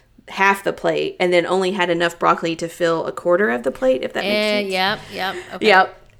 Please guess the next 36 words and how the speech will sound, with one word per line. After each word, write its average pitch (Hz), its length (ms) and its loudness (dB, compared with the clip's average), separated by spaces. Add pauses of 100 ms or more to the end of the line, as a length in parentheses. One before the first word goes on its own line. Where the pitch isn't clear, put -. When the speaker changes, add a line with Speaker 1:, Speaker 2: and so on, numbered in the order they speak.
(140)
Speaker 1:
And 240 200 2
so 233 200 6
it's 214 160 0
kinda 330 240 0
changing 247 340 -2
your 202 100 0
perspective. 190 520 -4
Like, 190 120 -4
it's 285 160 -10
totally 466 480 4
okay 392 320 2
to 370 60 4
eat 262 220 -6
pasta, 269 640 0 (280)
but 226 160 4
you 254 160 -2
should 262 200 -4
have 226 500 2 (260)
a 202 360 2
small 269 400 2
thing 226 320 -2
of 202 180 -6
pasta 196 440 -2
with 185 260 0
a 175 80 0
big 208 440 4
side 180 280 0
salad, - 340 -8
or 202 320 2 (180)
with 226 320 0
that, 196 400 0
uh, 170 280 2 (100)
if, 202 160 -4
even 302 260 0
with 220 140 -2
broccoli, 247 520 2